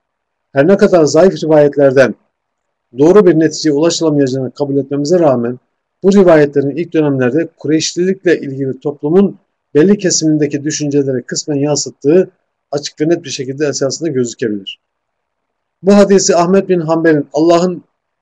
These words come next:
her yüz senenin başında insanlara sünnetleri öğretecek ve Resulullah adına yalan söylemeyi engelleyecek kişi veya kişileri göndereceği tarzındaki yorumlaması,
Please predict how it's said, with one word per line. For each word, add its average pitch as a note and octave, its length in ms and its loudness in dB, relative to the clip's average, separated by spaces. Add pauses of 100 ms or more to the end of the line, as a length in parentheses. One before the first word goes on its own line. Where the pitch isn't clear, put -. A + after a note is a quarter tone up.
(340)
her G3+ 180 4
yüz F3+ 280 -2
senenin E3+ 400 0
başında C#3+ 500 0 (1200)
insanlara F3+ 520 2
sünnetleri F3 540 -2
öğretecek D3+ 640 0
ve C#3+ 120 0
Resulullah F3 540 2
adına C#3+ 260 -2
yalan E3 240 2
söylemeyi D3 440 -2
engelleyecek D3+ 640 -2
kişi - 280 -6
veya D3 220 2
kişileri D#3 420 -4
göndereceği C#3+ 560 0
tarzındaki B2+ 500 -6
yorumlaması, D3 840 0